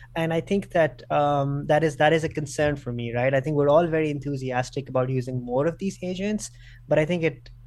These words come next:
I don't know if the elderly transplant ineligible patient is the best fit for regimens like this.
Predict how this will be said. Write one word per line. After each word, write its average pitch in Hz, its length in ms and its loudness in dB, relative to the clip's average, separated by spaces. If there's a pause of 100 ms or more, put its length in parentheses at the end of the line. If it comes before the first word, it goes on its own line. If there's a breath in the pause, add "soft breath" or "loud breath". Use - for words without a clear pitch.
(100)
I 143 140 4
don't 160 420 4
know 160 200 2
if 143 180 -4 (320)
the 151 200 -4
elderly 160 480 0
transplant 147 720 -4
ineligible 139 600 -4
patient 151 380 -8
is 135 140 -4
the 127 100 -8
best 143 460 -2
fit - 380 -6 (320 loud breath)
for 135 160 -4
regimens 127 460 -2
like 120 260 -6
this. 120 320 -12